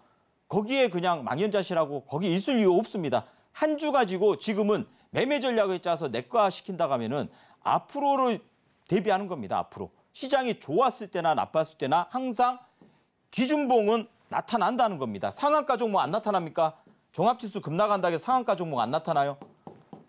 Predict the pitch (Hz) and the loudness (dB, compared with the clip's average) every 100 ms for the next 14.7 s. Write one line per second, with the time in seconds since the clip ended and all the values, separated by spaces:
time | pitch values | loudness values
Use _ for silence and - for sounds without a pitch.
0 | _ _ _ - 120 135 151 131 110 147 | _ _ _ -8 -2 2 4 4 2 -4
1 | - _ _ _ _ _ 220 185 247 294 | -10 _ _ _ _ _ 2 4 4 2
2 | 220 220 247 226 135 131 202 233 202 131 | 2 -2 2 0 0 -4 -2 2 2 2
3 | 180 185 175 151 135 160 156 135 107 127 | 2 0 0 0 0 -2 0 -2 -2 -4
4 | 110 78 _ _ _ _ _ _ 120 156 | -6 -8 _ _ _ _ _ _ -2 0
5 | 131 107 - _ _ _ 123 143 - 202 | 0 -4 -4 _ _ _ -2 -2 2 0
6 | 160 - 123 98 85 82 76 - _ _ | 0 0 -2 -2 -8 -10 -12 -14 _ _
7 | _ _ _ 147 185 160 - _ _ _ | _ _ _ 2 4 2 -2 _ _ _
8 | _ _ - 196 247 220 180 135 - - | _ _ 0 2 2 0 -2 -8 -8 -2
9 | 269 220 156 - 98 85 76 76 _ _ | -2 0 -2 -4 -10 -10 -12 -16 _ _
10 | _ 107 - _ _ 143 139 123 156 214 | _ -20 -20 _ _ -2 0 0 2 2
11 | 156 131 160 143 127 131 - _ - 156 | 0 -2 -2 0 2 2 0 _ -6 0
12 | 143 127 - 135 95 _ _ - - _ | 0 0 -4 -4 -4 _ _ -20 -20 _
13 | - 156 196 196 156 170 160 240 247 240 | -4 4 6 4 2 -2 -2 0 0 2
14 | 185 190 131 170 180 175 127 | 0 0 -2 -8 -2 0 0